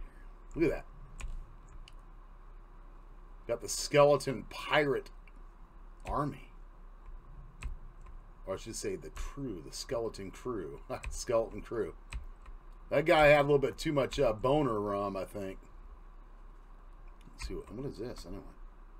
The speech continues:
Click to something. I don't know. It's kinda cool. Little skeleton imp. Oh,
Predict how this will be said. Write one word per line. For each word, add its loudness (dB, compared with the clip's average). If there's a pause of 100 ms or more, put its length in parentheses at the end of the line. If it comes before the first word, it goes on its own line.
(840)
Click -2
to -2 (180)
something. -8 (180)
I -10
don't -12
know. -12 (3250)
It's -16
kinda -8
cool. -12
Little -2
skeleton 0
imp. -10 (3500)
Oh, 4